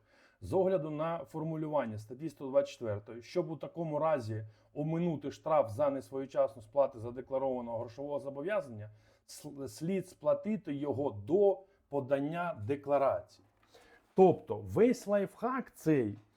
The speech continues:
зводиться до того, що коли б ви по третій групі або по загальній системі не подавали би декларацію в терміни, або, ну, в терміни зрозуміло, там ви можете не сплачувати.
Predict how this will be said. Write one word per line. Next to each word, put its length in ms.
зводиться 720
до 160
того, 500
що 180
коли 360
б 140
ви 160
по 180
третій 440
групі 320
або 240
по 140
загальній 480
системі 720
не 400
подавали 560
би 160
декларацію 680
в 260
терміни, 540
або, 380
ну, 100
в 60
терміни 380
зрозуміло, 520
там 220
ви 80
можете 360
не 120
сплачувати. 580